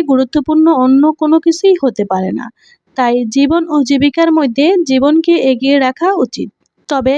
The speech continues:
জীবিকাও যথেষ্ট গুরুত্বপূর্ণ। কারণ আমরা সভ্য সমাজে বাস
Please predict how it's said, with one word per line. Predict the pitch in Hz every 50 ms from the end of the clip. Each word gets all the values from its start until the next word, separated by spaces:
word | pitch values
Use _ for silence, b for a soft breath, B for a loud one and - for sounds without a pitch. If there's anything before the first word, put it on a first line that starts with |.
| 302 262
জীবিকাও | 262 285 277 294 302 302 339 349 349
যথেষ্ট | 320 285 269 262 302 311 302 - - 392 359 302
গুরুত্বপূর্ণ। | 285 247 233 214 - - 233 233 - 214 208 202 196 196 - - 202 - _ _ _ _ _ _ _ _ _ _ - - -
কারণ | 233 226 277 262 247 254 285 311 302 - -
আমরা | 285 277 269 294 320 311
সভ্য | - 320 285 247 302 330
সমাজে | 330 - 349 330 349 349 330 359 359
বাস | 294 277 226 220 233